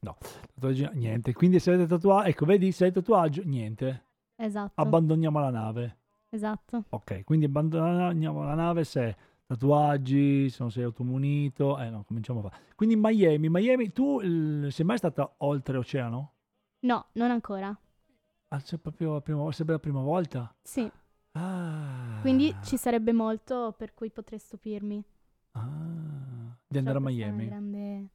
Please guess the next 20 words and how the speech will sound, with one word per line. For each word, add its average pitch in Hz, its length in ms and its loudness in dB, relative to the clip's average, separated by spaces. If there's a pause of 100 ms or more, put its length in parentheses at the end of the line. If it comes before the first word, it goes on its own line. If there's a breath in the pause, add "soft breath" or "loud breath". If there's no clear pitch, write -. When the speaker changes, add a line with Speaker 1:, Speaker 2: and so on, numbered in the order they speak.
(540)
Speaker 1:
Uno 220 200 6
che 208 100 -2
ti 170 60 -2
Speaker 2:
sfida. 190 140 -2
Speaker 1:
prende 220 180 0
e 208 40 0
dice: 160 160 -4
"Bene, 147 200 -2
adesso 127 960 -4
tesoro, 113 400 -10
andiamo 101 220 -10
a 98 40 -12
Miami." 90 440 -14
E - 100 -20 (560)
Speaker 2:
Eh, - 60 -8
Speaker 1:
tu, 254 140 0
Speaker 2:
mi 214 120 2
piacerebbe. 226 600 0
Speaker 1:
"Sì." 135 340 -4 (1200)
Sì? 143 360 -2